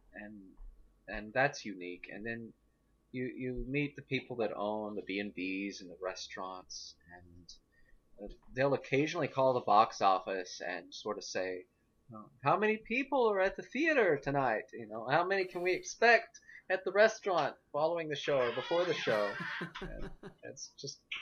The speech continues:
Speaker 1: I think that's kind of rare. <laughs>
Speaker 2: Yeah. Yeah. Um, it's a good, it's a good, uh, a good vibe. We all do well if we all do well, kind of
Speaker 1: That's
Speaker 2: a
Speaker 1: true.
Speaker 2: thing.
Speaker 1: Yeah.
Speaker 2: Um,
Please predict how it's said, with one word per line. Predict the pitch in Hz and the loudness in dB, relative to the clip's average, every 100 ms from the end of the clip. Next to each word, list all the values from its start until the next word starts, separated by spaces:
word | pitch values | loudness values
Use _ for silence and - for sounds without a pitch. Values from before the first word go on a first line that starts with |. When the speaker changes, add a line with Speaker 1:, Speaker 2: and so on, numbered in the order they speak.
| - | -2
Speaker 1:
I | 131 | 0
think | 131 175 | 2 2
that's | 156 - | 4 2
kind | - 151 | 6 6
of | 135 | 6
rare. | 123 143 120 101 - - - - | 2 4 4 2 -2 -4 -8 -2
<laughs> | 185 - - - - - | 0 0 -4 -16 -16 -8
Speaker 2:
Yeah. | 175 175 143 135 147 _ _ - - _ _ | 2 4 4 -2 -12 _ _ -20 -20 _ _
Yeah. | 151 160 151 76 131 196 - - - - - - - - | -8 -6 -8 -12 -16 -18 -12 -12 -12 -18 -16 -16 -16 -14
Um, | 156 147 135 131 131 - - | -10 -10 -10 -16 -18 -20 -16
it's | 170 165 | -14 -6
a | 185 | -6
good, | 214 165 143 131 - | 0 0 0 -8 -14
it's | 170 156 175 | -8 -4 -4
a | |
good, | 156 170 160 151 139 - | 0 2 2 2 -8 -8
uh, | 160 143 131 123 123 127 - _ _ _ _ _ - _ | -4 -2 0 -2 -4 -10 -20 _ _ _ _ _ -20 _
a | 151 | -6
good | 156 165 | -2 -2
vibe. | 156 147 143 139 127 131 113 | 2 2 2 2 -2 -4 -8
We | 143 156 | 0 4
all | 156 165 165 | 4 2 2
do | 170 160 | 4 4
well | 151 143 135 | 4 0 -2
if | 131 131 | -6 -6
we | 143 | -6
all | 123 123 | -4 -6
do | 107 127 | -8 -12
well, | 120 107 123 - | -12 -14 -16 -20
kind | 123 | -16
of | 123 | -14
Speaker 1:
That's | 123 | -16
Speaker 2:
a | - | -18
Speaker 1:
true. | - | -20
Speaker 2:
thing. | - - - _ - - _ _ - | -18 -20 -20 _ -20 -20 _ _ -8
Speaker 1:
Yeah. | 160 147 131 | -4 -4 -6
Speaker 2:
Um, | 120 117 - | -10 -16 -20